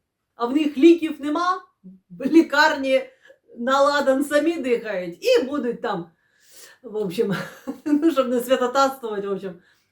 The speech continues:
на золотих своїх тронах будуть, в общем, об'їжджати, вот,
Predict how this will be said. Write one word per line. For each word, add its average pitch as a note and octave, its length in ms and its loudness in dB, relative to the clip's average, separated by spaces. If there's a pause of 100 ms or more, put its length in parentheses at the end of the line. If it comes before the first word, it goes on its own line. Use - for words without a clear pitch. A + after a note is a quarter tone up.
(480)
на A#3 120 4
золотих A#3+ 440 0
своїх A3+ 400 -2
тронах A#3 460 -2
будуть, F#3+ 360 -4
в F3+ 60 -10
общем, F3+ 320 -12 (1500)
об'їжджати, A3+ 760 0 (640)
вот, G3+ 400 -6